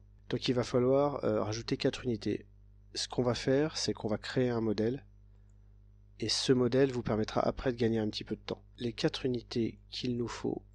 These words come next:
pour, euh, faire en sorte que la FARP marche, c'est une unité qui sert pour la radio, c'est-à-dire communiquer avec les équipes,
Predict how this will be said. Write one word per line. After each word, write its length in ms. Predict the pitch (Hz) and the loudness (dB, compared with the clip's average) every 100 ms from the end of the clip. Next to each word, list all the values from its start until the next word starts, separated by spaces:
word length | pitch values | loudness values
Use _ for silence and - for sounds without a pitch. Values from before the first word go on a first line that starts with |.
| - | -8
pour, 480 | 135 127 107 98 - - 113 | -2 0 0 -2 -8 -10 -6
euh, 360 | - - - - - - | -4 -2 -4 -6 -10 -10
faire 240 | - 107 | -6 -4
en 80 | 107 | -4
sorte 200 | 113 - | -4 -4
que 60 | |
la 80 | 110 | -4
FARP 240 | - 117 - | -4 -6 -4
marche, 400 | 113 151 - - | -4 -4 -2 -2
c'est 160 | 110 - | -2 0
une 160 | 135 | 0
unité 420 | 143 143 131 - 110 | 2 0 -2 -6 -6
qui 160 | - | -4
sert 460 | 113 - 117 - - - - - - | -2 -2 -2 -6 -12 -20 -20 -20 -6
pour 180 | 120 107 | 0 2
la 80 | |
radio, 380 | 95 95 95 131 | 2 0 0 -2
c'est-à-dire 320 | 156 - 98 | -2 -4 -6
communiquer 680 | - 117 110 104 101 110 107 | -4 -4 -2 -4 -4 -2 -2
avec 220 | - - | -4 -6
les 140 | - 95 | -6 -6
équipes, 300 | - 143 | -6 -10